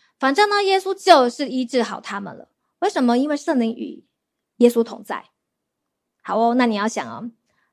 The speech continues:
现在圣灵与谁同在？与你同在。所以呢，不管大病小病，管它是简单的、困难的、先天的、不治之症，其实都是可以被医治的。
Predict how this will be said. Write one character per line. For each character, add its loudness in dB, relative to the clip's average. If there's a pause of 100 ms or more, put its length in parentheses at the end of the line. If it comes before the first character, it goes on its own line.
现 -4
在 0
圣 -2
灵 -2
与 -6
谁 -6
同 -10
在？ -10 (800)
与 2
你 0
同 -16
在。 -10 (760)
所 2
以 6
呢， 2 (340)
不 6
管 4
大 4
病 0
小 -4
病， -4 (160)
管 -4
它 -2
是 -2
简 4
单 4
的、 2
困 6
难 -2
的、 0
先 -4
天 0
的、 2
不 -2
治 -4
之 -4
症， 4 (300)
其 2
实 6
都 6
是 -4
可 4
以 6
被 4
医 0
治 0
的。 -6